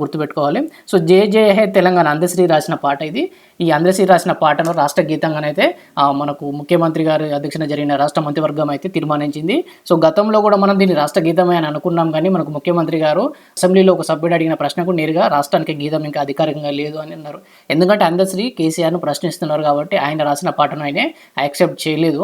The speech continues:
అందుకే ఇన్ని రోజుల నుండి ఇది మనకైతే అధికారికంగానైతే ప్రకటించలేదు. So, రాష్ట్ర చిహ్నం తల్లి విగ్రహంలో కూడా మార్పులు. So, మీ అందరూ అయితే రాష్ట్ర చిహ్నం మరియు తెలంగాణ తల్లి ఎవరు విగ్రహాన్ని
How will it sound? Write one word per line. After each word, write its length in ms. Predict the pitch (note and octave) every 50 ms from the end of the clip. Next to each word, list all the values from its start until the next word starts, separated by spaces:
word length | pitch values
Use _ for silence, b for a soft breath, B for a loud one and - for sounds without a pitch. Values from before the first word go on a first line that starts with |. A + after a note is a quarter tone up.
| A#3 F#3
అందుకే 240 | D3+ D#3+ E3+ E3+ F3+ D#3
ఇన్ని 100 | D#3 D#3
రోజుల 180 | D3 C#3+ C#3+ C#3+ C#3+
నుండి 160 | C#3+ D3 D#3 F#3 F#3
ఇది 60 | F3+ F3
మనకైతే 320 | D#3+ D3+ D3 D#3 C#3 - D#3 D3
అధికారికంగానైతే 580 | C#3 C#3 - E3 D#3 - D#3+ D3 D3 C#3 C#3 F3+ F3
ప్రకటించలేదు. 520 | F#3 D3+ D3 D#3 D3+ C#3+ D3 C#3 C#3 C3+ - - b b b b b -
So, 60 | F3+ E3+ D#3+
రాష్ట్ర 220 | F3+ - - A3+ F#3+ G3
చిహ్నం 300 | G3 E3+ - G3+ A3 B3+ D4 D4 - -
తల్లి 180 | D#3 D#3+ E3 E3+
విగ్రహంలో 360 | E3 E3 E3 D3 E3 E3 D#3 D3+ D3+
కూడా 120 | E3 A3+ A#3 E3+
మార్పులు. 340 | D3+ C#3+ - - C3+ C#3 - b b b b b b
So, 60 | - F#3 F#3 F#3
మీ 80 | F#3+ G3+ G3
అందరూ 120 | F#3+ F#3+ G3 G3+ G3
అయితే 160 | F#3+ G3 A#3 A#3 F#3 D#3
రాష్ట్ర 220 | E3 F#3 - G3 F#3 -
చిహ్నం 240 | F#3+ F3+ F3+ G3 F#3+ F3+
మరియు 160 | F3+ F3 G3 F#3+ F#3+
తెలంగాణ 260 | - F#3 F3+ F3+ E3+ E3 E3
తల్లి 140 | D3+ D#3+ E3+ D#3+
ఎవరు 160 | D3+ D#3+ E3+ D#3+
విగ్రహాన్ని 400 | E3 D#3+ E3 D#3 D#3 D#3+ E3 G#3